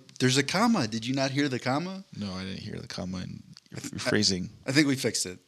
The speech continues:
Speaker 2: Probably.
Speaker 1: And with that whole explanation, it was super smooth. So we're just hitting the ground running off after two weeks off.
Speaker 2: Why were we off,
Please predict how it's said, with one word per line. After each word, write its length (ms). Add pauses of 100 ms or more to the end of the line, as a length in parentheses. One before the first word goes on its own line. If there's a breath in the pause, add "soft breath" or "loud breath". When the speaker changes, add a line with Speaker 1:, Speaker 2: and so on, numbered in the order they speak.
(220)
Speaker 2:
Probably. 400 (540)
Speaker 1:
And 340 (840)
with 380
that 200
whole 220
explanation, 840
it 60
was 120
super 380
smooth. 380
So 400 (400 loud breath)
we're 100
just 220
hitting 340
the 60
ground 360
running 280
off 280 (120)
after 200
two 240
weeks 240
off. 400 (380 soft breath)
Speaker 2:
Why 220
were 100
we 180
off, 240